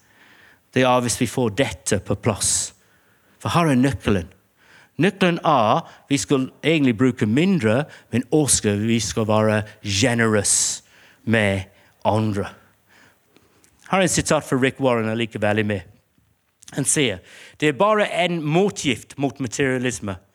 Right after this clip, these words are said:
Sorry, Det er bare en motgift mot materialisme. Raushet. Hver gang du gir,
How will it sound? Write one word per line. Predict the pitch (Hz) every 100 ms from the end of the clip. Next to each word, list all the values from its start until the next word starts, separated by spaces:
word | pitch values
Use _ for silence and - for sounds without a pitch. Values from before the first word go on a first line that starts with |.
| _ _ _ -
Sorry, | 123 107
Det | 104
er | 127
bare | 156 160 147 - -
en | 247 233 127 98 _ _ -
motgift | 139 - 117 95 - - - _ -
mot | 131 113 -
materialisme. | 117 - 123 113 113 - 104 85 - _ _ -
Raushet. | 135 123 - 98 - - - _ _ _ - - -
Hver | 180 208
gang | 208 190
du | 165
gir, | 139 185 208